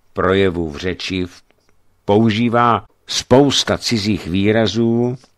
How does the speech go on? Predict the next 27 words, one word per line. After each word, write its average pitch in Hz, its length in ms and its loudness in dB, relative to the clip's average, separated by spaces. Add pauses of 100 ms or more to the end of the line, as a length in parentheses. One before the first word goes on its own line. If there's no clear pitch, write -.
(200)
a 90 100 -6
dělají 101 260 2
to - 80 0
někteří 104 420 2
politici, 95 580 -2
kteří 98 380 -4
tím 101 300 -6 (560)
se 110 160 0
snaží, 101 560 0
eh, 71 720 -10
zbudit 85 560 0
dojem 101 680 0
větší 101 400 0
vzdělanosti, 95 760 0
než 107 280 -4
ve 98 80 -2
skutečnosti 104 680 -2
mají. 92 460 0 (200)
Já 104 240 -4
osobně 147 380 -4
se 123 200 -2
řídím 113 680 -4 (220)
heslem, 113 500 -4
který 104 360 0
mi 107 160 -2
dal 101 460 0
můj 95 380 -2